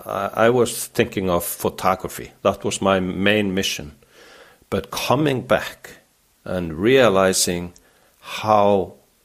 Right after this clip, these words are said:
what kind of impact this had on my, m-, myself personally, I was never expecting that. And, and, you know, it, it,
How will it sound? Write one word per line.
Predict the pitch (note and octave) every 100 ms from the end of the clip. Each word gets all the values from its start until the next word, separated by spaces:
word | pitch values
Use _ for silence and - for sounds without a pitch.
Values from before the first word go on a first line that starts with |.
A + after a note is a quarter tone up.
| _
what | - G#2+ B2 B2 - -
kind | - C#3 D3 -
of | - - -
impact | D3+ E3+ - - - - _
this | A2+ A2+ -
had | - A#2 - -
on | A2 A#2+ A2
my, | F#2+ G2+ B2+
m-, | G#2+ G#2+ A2 -
myself | G2+ G2+ G2+ - B2+ F#2 -
personally, | - E3 - F#2+ C#2+ D#2+ - _ _ _ _ -
I | A2
was | A2 G#2+
never | B2 A#2 A#2 C#3 D3 C3+ G#2+
expecting | - - - - D3 - D#2+ C2
that. | - - - _ _ _ _ - - - _ - -
And, | A2 G2+ - - - -
and, | G#2+ G#2
you | A#2
know, | G#2 G2+
it, | G#2 A#2 -
it, | A#2 -